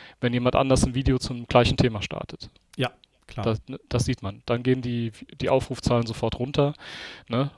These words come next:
Speaker 1: Und, ähm, es gibt halt Sachen, ähm,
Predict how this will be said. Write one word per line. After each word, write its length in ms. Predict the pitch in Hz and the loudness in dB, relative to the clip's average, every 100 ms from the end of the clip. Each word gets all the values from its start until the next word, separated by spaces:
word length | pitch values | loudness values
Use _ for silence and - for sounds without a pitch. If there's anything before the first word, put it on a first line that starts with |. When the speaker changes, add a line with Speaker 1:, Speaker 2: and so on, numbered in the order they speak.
| _ | _
Speaker 1:
Und, 340 | 127 120 120 127 | -2 -2 -2 2
ähm, 240 | 139 120 | 2 2
es 140 | 123 - | 0 -2
gibt 180 | - | 4
halt 400 | 135 131 123 - - | 8 8 8 0 -4
Sachen, 680 | - 143 147 143 135 131 123 - - - - - | -2 2 2 2 -2 -4 -6 -16 -20 -20 -18 -6
ähm, 600 | 139 131 127 123 127 117 | 0 0 0 -4 -6 -10